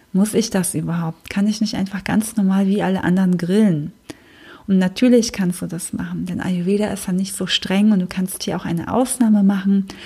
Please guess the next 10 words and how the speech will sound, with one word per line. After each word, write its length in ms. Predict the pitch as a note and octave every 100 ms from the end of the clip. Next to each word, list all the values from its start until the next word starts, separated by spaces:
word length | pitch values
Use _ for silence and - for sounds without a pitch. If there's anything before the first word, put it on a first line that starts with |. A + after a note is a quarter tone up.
| - -
und 160 | F3+ -
alles 300 | F#3 G3+ -
essen, 400 | - F#3 F#3 F3+
was 160 | F3
du 100 | -
möchtest, 760 | F3 F#3 G3+ - - - - B3
alles, 240 | E3+ E3+
was 220 | E3+ F3 -
da 280 | F#3+ F#3+
ist 380 | - F3+ F3 -